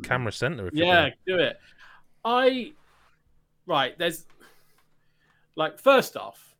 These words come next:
Speaker 2: right, so, so if you wanna know which camp I'm in, am I outraged or am I not? I'm really fucking not. And I don't wanna come across like posh, rich Chris, but
Speaker 1: Wish I'd known
Speaker 2: firstly,
Speaker 1: you were
Speaker 2: like,
Speaker 1: gonna
Speaker 2: I
Speaker 1: do this, 'cause I could have got some crowns or something to put on
Speaker 2: But,
Speaker 1: your
Speaker 2: like,
Speaker 1: head
Speaker 2: do
Speaker 1: in the
Speaker 2: it,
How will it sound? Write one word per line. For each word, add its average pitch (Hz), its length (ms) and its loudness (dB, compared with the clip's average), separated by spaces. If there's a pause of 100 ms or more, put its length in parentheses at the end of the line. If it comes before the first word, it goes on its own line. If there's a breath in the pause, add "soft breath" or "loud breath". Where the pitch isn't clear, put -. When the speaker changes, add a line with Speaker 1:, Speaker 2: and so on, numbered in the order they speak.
(100)
Speaker 2:
right, 131 280 -6 (520)
so, - 200 -14
so 180 240 -2 (640)
if 196 200 -2
you 220 60 -2
wanna 262 160 6
know 214 160 4
which 190 240 0
camp 185 320 -2
I'm 127 140 -2
in, 117 260 -8 (320 soft breath)
am 175 140 2
I 165 100 6
outraged 135 460 0
or 143 60 -4
am 131 100 -4
I 123 60 -4
not? 104 300 -8 (320 soft breath)
I'm 202 220 -6
really 185 480 2
fucking - 560 -14
not. 110 300 -6 (260)
And 196 100 0
I 254 40 4
don't 302 100 8
wanna 240 160 0
come 208 160 -2
across 107 680 -10
like 139 300 -2 (140)
posh, - 480 -6
rich 147 320 -8
Chris, - 460 -16 (600 soft breath)
but 185 300 2 (260 soft breath)
Speaker 1:
Wish - 180 -10
I'd 120 40 0
known 233 160 4
Speaker 2:
firstly, 120 180 -2
Speaker 1:
you 120 60 -2
were 135 60 0
Speaker 2:
like, 143 80 -2
Speaker 1:
gonna 175 120 2
Speaker 2:
I - 20 -8
Speaker 1:
do 117 200 -2
this, 101 160 -6
'cause - 100 -14
I 113 60 -8
could - 140 -10
have 98 60 -8
got 113 120 -10
some 107 140 -14
crowns 113 520 -4
or 101 60 -4
something 101 240 -8
to - 80 -18
put 123 100 -6
on 110 60 -4
Speaker 2:
But, - 60 -4
Speaker 1:
your - 100 0
Speaker 2:
like, - 80 2
Speaker 1:
head - 80 -2
Speaker 2:
do 311 60 -2
Speaker 1:
in 311 40 2
the 294 60 4
Speaker 2:
it, - 20 4